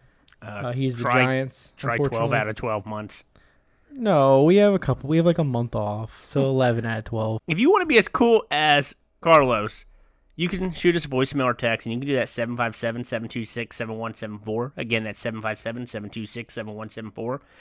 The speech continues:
Speaker 1: And as you can see, we'll definitely play it on the show. Also, Carlos, hit me up, send us a text, and, uh, definitely get you in as a guest. We'd love you to have, be on there.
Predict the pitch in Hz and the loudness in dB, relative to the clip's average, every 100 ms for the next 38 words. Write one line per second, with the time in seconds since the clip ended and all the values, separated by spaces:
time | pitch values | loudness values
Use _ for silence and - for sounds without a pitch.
0 | - _ 123 120 123 123 156 139 - 139 | -20 _ -2 0 0 -2 -2 -2 -2 -2
1 | 120 123 123 117 123 - 123 120 110 107 | 0 0 0 0 -2 -2 -2 -2 -2 -4
2 | 117 104 87 _ _ _ _ - 185 180 | -2 -4 -6 _ _ _ _ 2 2 4
3 | 160 190 190 160 120 - 139 185 185 180 | 4 8 8 8 4 -6 -2 0 4 4
4 | 185 - - _ - 185 196 156 - 170 | 2 0 -20 _ -4 0 0 -2 4 6
5 | 185 - - _ _ - 131 131 127 120 | 6 -2 -16 _ _ -2 0 4 2 2
6 | - _ 107 120 120 117 139 180 175 - | -2 _ -16 -12 -6 -6 -2 -2 -2 -2
7 | 170 170 156 - - - 127 127 151 143 | -2 -2 -4 -8 -8 -6 -4 -2 -2 -4
8 | 117 123 117 120 131 117 87 | -2 -2 0 -2 -2 -4 -10